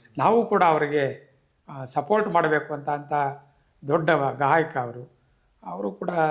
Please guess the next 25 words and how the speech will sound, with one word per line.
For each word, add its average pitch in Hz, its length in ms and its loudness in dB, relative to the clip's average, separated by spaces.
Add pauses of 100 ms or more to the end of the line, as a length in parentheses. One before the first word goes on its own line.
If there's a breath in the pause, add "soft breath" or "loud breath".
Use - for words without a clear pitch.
(180)
ಅವ್ರಿಗೆ 143 520 -4
ಬೆನ್ 151 240 -2
ತಟ್ಟಿ, 139 600 -4 (240 soft breath)
ಅವ್ರು 127 140 -6
ಕರೆಸಿ 147 380 -2
ಆಡಿ, 143 640 0 (120)
ತುಂಬ 180 200 2
ಅದ್ಭುತವಾಗಿ 156 480 -2
ಹಾಡು 131 200 -6
ಮೂಡಿ 139 200 -2
ಬಂದಿದೆ. 123 600 -8 (120)
ಅದೇ 175 220 0
ಪ್ರಕಾರ 185 360 2
ಆ 180 400 6
ಹಾಡನ್ನ, 185 380 4
ಆ, - 800 -12
ನಮ್ಮ 156 220 -2
ಡಾನ್ಸ್ 175 300 2
ಮಾಸ್ಟರ್ 160 300 -4
ಧನಂಜಯ 156 380 -2
ಅವರು 135 540 -4 (260)
ತುಂಬ 165 180 -2
ಅದ್ಭುತವಾಗಿ 180 640 0
ಕಂಪೋಸ್ 156 380 -4
ಮಾಡಿ, 139 500 -8